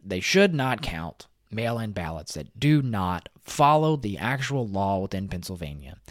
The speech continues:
And the Secretary of State said, "Ah, we're gonna ignore that. Just go ahead and count 'em anyways." Then the, the Pennsylvania Supreme Court stepped up and said, "No,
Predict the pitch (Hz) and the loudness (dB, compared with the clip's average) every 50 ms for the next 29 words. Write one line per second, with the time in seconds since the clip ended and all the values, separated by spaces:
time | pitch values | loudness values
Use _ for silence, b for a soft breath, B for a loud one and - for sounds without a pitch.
0 | B B B B B B - 101 120 123 - 160 165 165 165 175 160 151 143 - | B B B B B B -6 -4 -2 2 2 2 2 4 4 4 4 4 4 2
1 | 147 131 101 - - 120 113 - - 139 147 143 147 147 165 151 170 147 131 117 | 0 0 0 0 -2 -4 -2 2 2 4 4 6 4 4 4 4 4 4 4 0
2 | 113 107 101 98 92 80 78 71 - _ _ - - 156 - - - 165 165 156 | -2 -2 -2 -2 -2 -4 -6 -10 -10 _ _ -2 0 0 0 4 4 4 4 4
3 | 147 135 123 - 117 113 104 101 98 95 90 87 82 71 64 - - - - _ | 2 0 -2 -4 -2 -2 -2 -2 -2 -4 -4 -6 -6 -8 -10 -12 -12 -14 -14 _
4 | - 120 147 180 185 190 185 180 175 160 160 156 - - _ - 113 117 117 117 | -6 2 4 6 6 6 6 4 4 4 2 2 2 -2 _ -8 -6 -2 -2 0
5 | 113 107 - 147 156 156 156 131 131 123 127 120 - 110 - 113 104 101 - - | 0 0 2 2 2 2 4 2 2 2 0 0 -2 -2 -4 -4 -4 -6 -6 -4
6 | 101 98 90 - B B B B B B B B - - - 160 151 156 - - | -4 -4 -4 -6 B B B B B B B B -6 2 4 4 4 4 4 0
7 | 110 98 - - - 107 113 - - 104 98 92 92 - 80 95 104 110 123 123 | 0 0 -2 -4 -6 -6 -4 -2 -2 -2 -2 -4 -4 -6 -8 -4 0 2 2 4
8 | 98 80 65 - - | 4 2 2 -2 -12